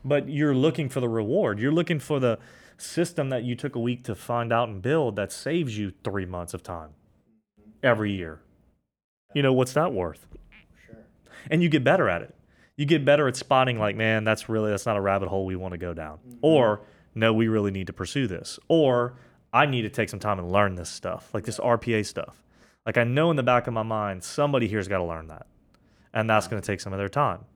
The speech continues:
Speaker 2: Right.
Speaker 1: But I'm willing to do that because I think we're gonna reap the benefits.
Speaker 2: Yeah. It's gotta be a better environment, too, for your employees. I don't know.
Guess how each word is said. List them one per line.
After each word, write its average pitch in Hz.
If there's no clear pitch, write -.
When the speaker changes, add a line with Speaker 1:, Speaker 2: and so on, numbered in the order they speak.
Speaker 2:
Right. -
Speaker 1:
But 110
I'm 123
willing 113
to 95
do 143
that 110
because 107
I 101
think 95
we're 101
gonna 92
reap 90
the -
benefits. -
Speaker 2:
Yeah. 110
It's -
gotta 233
be 131
a 117
better 123
environment, 107
too, 123
for 104
your 98
employees. 98
I 120
don't 123
know. 107